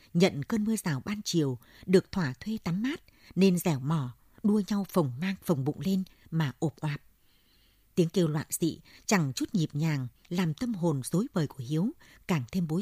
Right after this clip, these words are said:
rối. Hiếu căng mắt nhìn vào đêm tối, vẫn chẳng thấy bóng người. Chợt từ sau ngôi mộ xây, một bóng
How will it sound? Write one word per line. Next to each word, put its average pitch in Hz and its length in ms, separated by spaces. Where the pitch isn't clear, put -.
rối. 190 260
Hiếu 180 320
căng 180 180
mắt 254 240
nhìn 156 240
vào 120 100
đêm 175 240
tối, 170 280
vẫn 240 140
chẳng 170 240
thấy 196 100
bóng 196 280
người. 151 260
Chợt 202 220
từ 175 120
sau 226 160
ngôi 233 160
mộ 180 200
xây, 208 220
một 165 200
bóng 160 180